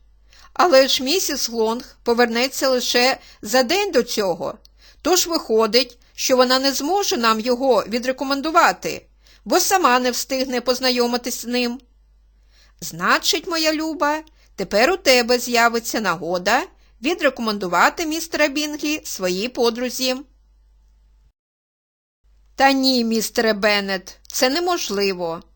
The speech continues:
Я ж сама з ним не знайома. І чому ви дразнитеся, га?» «Віддаю належне вашій обачливості. Двотижневе знайомство — то дійсно дуже мало. За два тижні не можна до пуття узнати людину.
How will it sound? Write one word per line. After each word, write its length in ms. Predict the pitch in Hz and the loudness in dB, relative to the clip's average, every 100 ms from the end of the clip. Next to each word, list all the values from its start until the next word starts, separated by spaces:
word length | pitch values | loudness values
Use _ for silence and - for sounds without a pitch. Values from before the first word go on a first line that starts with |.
| _ _ - | _ _ -2
Я 200 | 233 254 | 2 2
ж 80 | |
сама 440 | - 330 320 277 208 | 2 0 2 2 0
з 120 | 214 | -2
ним 240 | 233 262 | 0 0
не 120 | 240 233 | 0 -4
знайома. 680 | 233 226 202 180 165 139 135 _ _ - - | -2 -2 -2 -4 -6 -8 -10 _ _ -20 -6
І 60 | 247 | -4
чому 420 | - 320 294 262 | 0 2 2 2
ви 140 | 208 240 | 2 2
дразнитеся, 1000 | 247 240 202 196 196 190 180 - 165 - | 4 4 4 0 -8 -6 -6 -4 -4 0
га?» 220 | 269 359 - _ _ _ _ _ _ _ - | 0 0 -4 _ _ _ _ _ _ _ -10
«Віддаю 460 | 185 208 214 208 214 | -4 0 2 2 0
належне 600 | 175 180 247 349 302 277 | -2 0 0 0 -2 0
вашій 480 | 175 208 - 208 | 2 0 -2 -4
обачливості. 1080 | 208 190 190 180 - - 262 170 - - 160 - _ _ _ - - | -4 -4 -2 -2 -4 -10 -10 -10 -12 -12 -14 -16 _ _ _ -20 -16
Двотижневе 720 | 190 285 311 311 339 381 349 | -4 -4 -2 -6 -2 -2 -4
знайомство — 880 | 294 233 233 370 392 - 202 180 156 - _ _ | -6 -6 -4 -4 -6 -10 -6 -6 -6 -12 _ _
то 160 | - 392 | -6 -4
дійсно 520 | 254 214 214 - 220 | -4 -4 -4 -4 -6
дуже 360 | 202 214 202 214 | -6 -6 -4 -4
мало. 500 | 202 202 196 196 202 - _ _ _ _ | -2 -2 -2 -6 -10 -16 _ _ _ _
За 180 | - 226 | -2 0
два 220 | 208 220 | 2 2
тижні 580 | 220 220 247 240 247 247 | 2 -2 -2 -2 -2 -2
не 120 | 233 226 | -2 -2
можна 420 | 185 214 269 262 | -2 -4 -4 -6
до 120 | 254 | -6
пуття 360 | 302 277 262 180 | -6 -2 0 0
узнати 500 | 196 214 202 - 196 | -2 -2 -2 -2 -6
людину. 540 | 226 214 185 131 | -4 -4 -4 -6